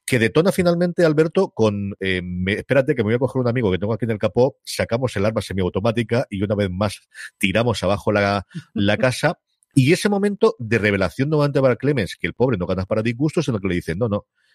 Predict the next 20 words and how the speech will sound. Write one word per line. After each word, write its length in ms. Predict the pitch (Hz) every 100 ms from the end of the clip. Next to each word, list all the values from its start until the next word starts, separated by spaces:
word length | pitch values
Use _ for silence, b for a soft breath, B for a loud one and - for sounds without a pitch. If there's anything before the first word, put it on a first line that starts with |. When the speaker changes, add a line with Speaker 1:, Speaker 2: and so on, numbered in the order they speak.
| _ -
Speaker 1:
es 100 | 110
que 140 | - 120
Javi 240 | 110 127
me 140 | 110
debía 260 | 82 80 95
pasta, 300 | 73 - -
mejor 280 | 80 - 110
dicho, 260 | 71 - -
me 140 | 85
debe 180 | 101 104
armas. 440 | 71 - - - _
Le 120 | 78 78
di 120 | 78
mucho 420 | 82 131 - 160
dinero 300 | 107 107 165
para 180 | 90 82
que 60 |
me 100 | 80
trajese 420 | 80 78 104 - 85
armas", 520 | 98 127 190 -